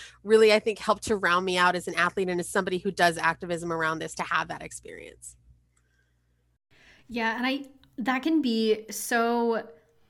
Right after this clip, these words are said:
Speaker 2: empowering and also, like, very humbling as an athlete, right? 'Cause if you, I grew up as a swimmer and, like, playing every sport that I was good at at first, right? As soon as I tried something that I wasn't very good at, I'm thinking of, like, field hockey right now. I was like, "This is dumb. I'm never doing this again."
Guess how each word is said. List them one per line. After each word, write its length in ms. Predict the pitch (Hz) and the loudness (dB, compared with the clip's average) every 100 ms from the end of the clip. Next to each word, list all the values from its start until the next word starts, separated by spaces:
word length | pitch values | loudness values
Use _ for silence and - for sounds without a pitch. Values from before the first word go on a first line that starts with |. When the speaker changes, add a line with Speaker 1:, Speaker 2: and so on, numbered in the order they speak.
| _ _ _ | _ _ _
Speaker 2:
empowering 840 | 254 254 247 - 190 214 233 254 254 | -2 0 0 0 0 0 -2 -2 -4
and 100 | - | -6
also, 380 | 214 214 220 202 | -4 -2 -2 -2
like, 280 | 190 175 - | -2 -8 -10
very 360 | 175 208 175 | -4 -2 -2
humbling 600 | 170 175 165 160 147 160 | -4 -6 -6 -4 -4 -6
as 180 | - 170 | -8 -8
an 80 | 170 | -4
athlete, 460 | 151 160 151 143 - | -2 -2 -8 -10 -4
right? 240 | 175 170 | -4 -4
'Cause 160 | 226 196 | -6 -4
if 160 | 208 | -4
you, 380 | 214 220 233 233 233 - | -2 -2 0 -2 -4 -4
I 180 | 214 226 | 0 0
grew 140 | 220 | 2
up 140 | 233 226 | 0 0
as 80 | 202 | -2
a 60 | |
swimmer 340 | 202 190 180 175 | -4 -4 -4 -4
and, 140 | 175 | -4
like, 240 | 170 170 | -6 -8
playing 340 | - 190 175 175 | -8 -6 -6 -6
every 240 | 185 185 | -6 -6
sport 340 | 175 - 175 170 | -8 -6 -6 -2
that 100 | 185 | 0
I 80 | 185 | 0
was 160 | 196 | -2
good 180 | 202 220 | 2 2
at 180 | 175 165 | 2 0
at 180 | 185 - | -4 -6
first, 340 | - 175 175 | -4 -4 -6
right? 160 | 196 175 | -6 -6
As 140 | 196 | -6
soon 140 | 220 208 | -4 -2
as 80 | 190 | -2
I 100 | 175 | -4
tried 300 | - 175 175 | -2 -4 -4
something 280 | 180 180 175 | -8 -6 -6
that 100 | 160 | -6
I 80 | |
wasn't 320 | 160 175 165 165 | -4 -6 -8 -8
very 180 | 165 | -6
good 220 | 170 170 170 | -6 -4 0
at, 160 | 175 | 0
I'm 120 | - | -2
thinking 280 | 165 180 165 | -10 -10 -10
of, 100 | 147 | -10
like, 260 | 156 160 - | -10 -12 -14
field 220 | 170 160 | -10 -8
hockey 280 | 165 165 175 | -6 -8 -8
right 160 | 175 165 | -10 -8
now. 120 | 165 | -8
I 20 | |
was 80 | 160 | -10
like, 140 | 170 | -6
"This 140 | - 294 | 0 0
is 100 | 247 | 2
dumb. 140 | 214 | 0
I'm 140 | 190 202 | 0 0
never 220 | 233 208 | 2 0
doing 180 | 196 185 | -2 -6
this 160 | 190 | -6
again." 300 | 180 175 170 | -6 -4 -4